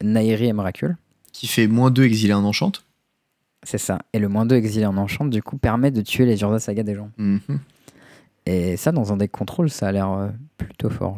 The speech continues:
Speaker 1: je trouve.
Speaker 2: Après, euh, il a aussi Nairi Emrakul, hein.
Speaker 1: Ouais, ouais, Nairi Emrakul, ça tue vite. Ça,
Speaker 2: C'est un
Speaker 1: c'est, euh,
Speaker 2: kill.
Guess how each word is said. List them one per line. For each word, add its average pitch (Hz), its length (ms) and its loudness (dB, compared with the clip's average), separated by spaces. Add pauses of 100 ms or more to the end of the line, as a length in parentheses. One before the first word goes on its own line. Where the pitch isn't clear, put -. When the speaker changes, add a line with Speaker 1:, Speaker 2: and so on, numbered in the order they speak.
Speaker 1:
je 107 80 -12
trouve. - 220 -10 (580)
Speaker 2:
Après, 139 360 2
euh, 107 140 4
il 104 140 4
a 101 40 2
aussi 143 360 2
Nairi 120 540 2
Emrakul, 120 540 2
hein. 95 100 -4 (680)
Speaker 1:
Ouais, 117 120 4
ouais, 110 140 4
Nairi 101 320 0
Emrakul, 101 460 -2
ça 90 100 -4
tue 135 140 -2
vite. 127 120 0 (800)
Ça, - 400 4
Speaker 2:
C'est - 120 4
un 208 80 6
Speaker 1:
c'est, 156 40 4
euh, - 40 2
Speaker 2:
kill. - 280 0